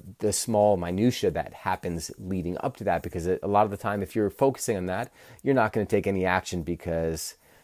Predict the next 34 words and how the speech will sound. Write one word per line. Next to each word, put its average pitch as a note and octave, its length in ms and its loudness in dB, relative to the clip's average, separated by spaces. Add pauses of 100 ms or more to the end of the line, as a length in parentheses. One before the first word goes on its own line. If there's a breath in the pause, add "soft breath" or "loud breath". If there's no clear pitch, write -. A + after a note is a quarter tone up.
(140 soft breath)
you're G#2+ 180 4
gonna G2 180 0
get G2+ 140 4
overwhelmed G2 480 4
by F2+ 180 -2
everything F#2+ 400 -2
else F2+ 160 -2
that E2 140 -2
has F2+ 300 -2
to D#2+ 60 -14
be E2 100 -4
done E2 340 -2
or E2 100 -2
what E2+ 320 0 (160)
might F2+ 320 -2
happen. - 460 -6 (1040 soft breath)
So E3 240 12
I D3 80 12
was C#3 120 10
doing A#3 220 10
this G3+ 260 8
with C#3 320 8
my, G#2 800 6 (1500)
my A2 260 6
skydiving A2+ 640 4
experience, E2+ 640 -2
and G2 480 0
what C#3 140 8
I C3 80 6
noticed B2 480 6
was F#2 220 2
that F2+ 240 2 (180)
as B2+ 520 6
I, G#2 540 2